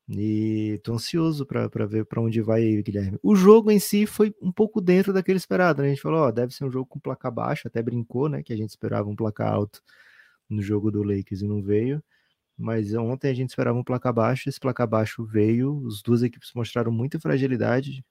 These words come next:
até, é, mas o Bulls teve uma resiliência e, e tinha aquele star power, né? Aquele star power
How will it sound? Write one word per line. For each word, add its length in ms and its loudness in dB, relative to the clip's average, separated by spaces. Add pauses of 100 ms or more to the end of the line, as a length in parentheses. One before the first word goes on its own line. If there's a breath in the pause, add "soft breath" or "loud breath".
até, 360 -6 (880)
é, 160 -2
mas 200 2
o 60 2
Bulls 180 -2
teve 200 2
uma 40 4
resiliência 960 -2 (960 soft breath)
e, 1300 0
e 20 -14 (680)
tinha 300 10
aquele 220 6
star 280 4
power, 440 4
né? 260 -8
Aquele 200 0
star 240 0
power 840 2